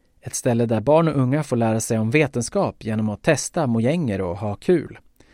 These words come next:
Även om det inte finns syntolkade visningar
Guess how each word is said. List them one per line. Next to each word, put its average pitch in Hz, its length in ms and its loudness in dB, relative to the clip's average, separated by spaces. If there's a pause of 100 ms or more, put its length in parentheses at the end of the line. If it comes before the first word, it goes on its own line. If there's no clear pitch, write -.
(340)
Även 131 320 2
om 170 260 2
det 151 80 2
inte 147 180 0
finns 143 320 0
syntolkade 165 600 0
visningar 151 540 0